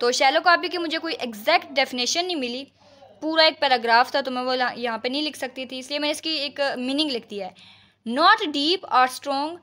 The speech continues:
not affecting one deeply। मतलब ये डीप कॉपी की तरह स्ट्रॉन्ग नहीं होती, अ, वक्ती तौर पे आप कह सकते हो काम कर रही होती है, तो इसको बोलेंगे शैलो कॉपी।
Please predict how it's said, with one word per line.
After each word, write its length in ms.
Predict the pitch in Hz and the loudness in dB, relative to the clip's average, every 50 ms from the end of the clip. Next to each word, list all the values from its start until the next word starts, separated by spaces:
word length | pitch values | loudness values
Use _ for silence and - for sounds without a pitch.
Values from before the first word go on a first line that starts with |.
| _ _ _ _ - 208 | _ _ _ _ -12 -8
not 320 | 226 247 277 302 320 330 | -2 2 4 4 4 4
affecting 760 | - - - - - 254 247 247 _ _ - 277 269 269 277 262 240 214 202 214 | 2 -4 -12 -8 -4 -4 -4 -4 _ _ -10 -10 -8 -8 -8 -10 -10 -10 -6 -4
one 220 | 240 240 247 247 - - - 202 | -2 -2 -2 -4 -6 -12 -16 -14
deeply। 440 | 202 226 240 226 - 220 208 190 175 - - - - - - - | -10 -8 -8 -8 -8 -10 -14 -14 -14 -16 -20 -20 -20 -20 -8 -4
मतलब 200 | 247 277 320 370 | -2 0 2 2
ये 80 | 392 381 | 2 2
डीप 340 | 269 240 277 311 339 330 - | 0 2 0 0 0 2 4
कॉपी 260 | 359 349 339 349 359 | 4 4 4 4 0
की 100 | 339 359 | -4 -4
तरह 200 | - 339 320 320 | 0 2 2 2
स्ट्रॉन्ग 400 | 311 - - 320 311 311 330 339 | 2 0 -2 -2 0 0 0 -2
नहीं 120 | 349 339 | -2 -2
होती, 340 | 320 294 - - 294 294 294 - _ _ _ _ _ _ _ - | -2 -2 -2 -4 -6 -8 -8 -10 _ _ _ _ _ _ _ -6
अ, 100 | - 240 | -2 0
वक्ती 420 | 240 240 240 262 254 - 339 339 | 2 2 2 2 0 0 -2 -2
तौर 220 | 339 339 330 320 | 0 2 2 2
पे 100 | 285 320 | 4 4
आप 160 | 302 285 277 - | 4 4 4 2
कह 100 | 285 285 | -2 -2
सकते 240 | - 285 277 294 | -2 -4 -6 -6
हो 60 | 277 269 | -4 0
काम 260 | - 269 262 269 269 | 2 2 2 2 2
कर 160 | 262 269 262 | 0 -2 0
रही 100 | 254 247 | 0 -2
होती 220 | 233 226 226 247 | -4 -4 -4 -2
है, 60 | 247 247 | -4 -2
तो 100 | 247 247 | -2 -4
इसको 220 | 247 - - 247 | -6 -6 -6 -4
बोलेंगे 360 | 233 226 220 226 233 240 277 | -4 -2 -4 -4 -4 -6 -4
शैलो 300 | 269 - 247 226 226 233 | -4 -2 -2 0 -2 0
कॉपी। 360 | 240 294 285 269 - 285 285 | 0 0 -2 -2 -2 -10 -12